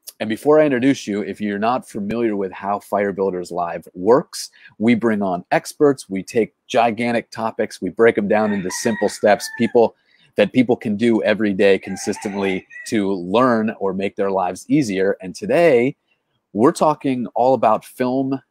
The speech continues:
and video. Frank has quite the impressive rap sheet, I have to say. Uh, you know, you've directed and produced over a hundred and fifty films and documentaries. You've got a seventy-five awards for all of that work.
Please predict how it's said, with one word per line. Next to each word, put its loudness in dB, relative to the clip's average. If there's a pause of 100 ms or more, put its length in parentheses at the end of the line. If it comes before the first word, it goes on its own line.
(140)
and -6
video. -2
Frank 0 (420)
has 2 (300)
quite 6 (240)
the 2
impressive -2
rap 4
sheet, -4 (160)
I -4
have 0
to -10
say. 0 (380)
Uh, 6 (800)
you 0
know, 2
you've 0
directed -2
and -4
produced -4
over -4
a -2
hundred -4
and -6
fifty -8
films -4
and -10
documentaries. 0
You've -6
got 2
a -8
seventy-five 0
awards 4
for 0
all 2
of -4
that 0
work. 0